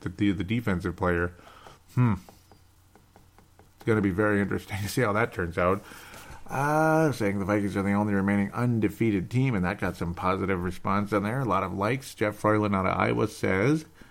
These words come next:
"The longer the show, the better, Skull." And who keeps,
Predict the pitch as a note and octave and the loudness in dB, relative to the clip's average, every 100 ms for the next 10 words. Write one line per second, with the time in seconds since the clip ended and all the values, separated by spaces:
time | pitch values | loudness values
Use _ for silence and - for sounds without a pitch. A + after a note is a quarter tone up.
0 | - - - - - F2+ F#2+ A#2 A2+ G2+ | -20 -20 -20 -14 -4 0 2 4 4 2
1 | - A2+ G#2+ F2+ A#2 A#2+ F2+ - - G2+ | 2 4 4 2 2 2 0 -2 2 4
2 | F#2+ A#2+ C3 - - A2 G2+ - G3 A3 | 4 0 -4 -16 -8 -4 -4 -2 -2 -2
3 | - C#3 D#3 - - | 2 2 2 -6 -14